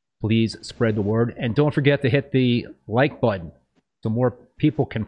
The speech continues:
find this live stream. And I will do my best to keep track of your ques-, questions in the, uh,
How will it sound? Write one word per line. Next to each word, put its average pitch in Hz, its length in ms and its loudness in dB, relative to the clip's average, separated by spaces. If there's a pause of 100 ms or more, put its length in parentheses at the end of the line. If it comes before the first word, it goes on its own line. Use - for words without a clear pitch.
find 127 600 2
this - 240 -4
live 113 480 0 (140)
stream. 120 640 0 (840)
And 117 140 0
I 127 60 4
will 131 100 2
do 123 120 2
my 123 140 2
best 117 280 0
to 117 60 -4
keep 117 200 -2
track 117 240 0
of 113 60 -4
your 110 120 -2
ques-, 113 420 -4
questions 113 400 -2
in 110 140 -2
the, 107 240 0
uh, 101 160 -2